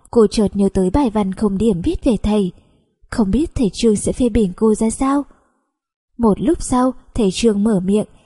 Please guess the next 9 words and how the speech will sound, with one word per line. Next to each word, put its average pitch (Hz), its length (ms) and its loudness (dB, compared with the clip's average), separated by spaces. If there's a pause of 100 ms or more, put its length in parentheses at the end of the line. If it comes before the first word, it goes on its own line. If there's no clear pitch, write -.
(140)
thanh 214 200 -2
âm 202 260 0
bình 196 260 2
tĩnh 170 200 -4 (220)
và 202 220 0
quả 214 260 0
quyết. 339 280 -2 (920)
"Liễu 196 200 0
Địch, 202 200 2